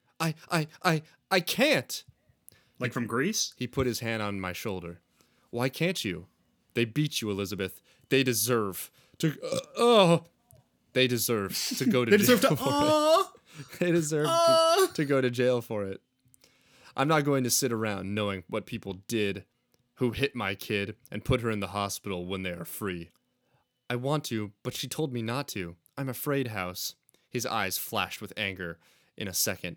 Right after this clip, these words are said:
Speaker 1: and then he got down to my level and looked into my blue eyes. I looked into his. "Listen to me, Elizabeth. You should never be afraid of those idiots. They're just cruel morons that deserve to die in jail." My eyes started to water, but I tried to hide them.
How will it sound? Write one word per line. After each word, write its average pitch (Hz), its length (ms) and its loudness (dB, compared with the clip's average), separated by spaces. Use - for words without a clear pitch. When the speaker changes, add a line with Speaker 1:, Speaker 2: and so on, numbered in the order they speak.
Speaker 1:
and 113 120 -6
then 113 60 -4
he 110 60 -4
got 101 200 -4
down 101 180 -2
to 95 60 -6
my 90 140 -4
level 90 320 -6
and 90 100 -10
looked 104 240 -6
into 92 160 -6
my 85 140 -10
blue 98 320 -8
eyes. 87 460 -6
I 107 80 0
looked 101 240 -8
into 85 160 -8
his. 87 480 -8
"Listen 117 280 0
to 101 60 -2
me, 95 140 -4
Elizabeth. 92 600 -6
You 131 120 -6
should 120 180 -6
never 110 200 -2
be 101 100 -4
afraid 104 260 -4
of 95 80 -4
those 90 260 -10
idiots. 90 440 -8
They're 160 100 2
just 123 220 -4
cruel 120 300 -4
morons 117 460 -2
that 107 120 -2
deserve 120 600 -4
to 123 80 -8
die 113 280 -2
in 117 180 -4
jail." 107 480 -4
My 107 180 -4
eyes 101 180 -2
started 98 280 -4
to 98 80 -6
water, 90 360 -8
but 104 100 -6
I 92 60 -6
tried 92 260 -6
to 98 40 -12
hide 87 300 -10
them. 156 220 -14